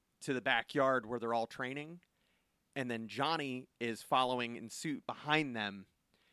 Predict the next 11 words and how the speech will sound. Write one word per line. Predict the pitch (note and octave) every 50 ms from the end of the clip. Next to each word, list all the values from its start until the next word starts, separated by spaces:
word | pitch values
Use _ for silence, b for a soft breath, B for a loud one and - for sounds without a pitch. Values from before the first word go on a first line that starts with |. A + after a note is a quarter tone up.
| _ _ _ _ -
and | B2+ A2+
they | A2 G#2+
look | F#2+ G#2 A2+ - C#3
at | B2+
each | C3 C#3+ - -
other, | B2+ A#2 B2 A2+ A2+ A#2 A#2 - _ _ _ _ _ _ _ _ _ _ _ _ _ _
they | - A2+ A#2
bow, | G#2 - A#2+ A2+ G#2+ G#2+ G#2 G#2 G#2+ - - _ _ _ _ _ _ _ _ _ _ _ _ _ _
they | A2 G#2+
both | F#2 _ B2 A#2 A#2 A2+ - -
turn, | - - B2 A#2+ A2+ A2 A2 A2+ A2+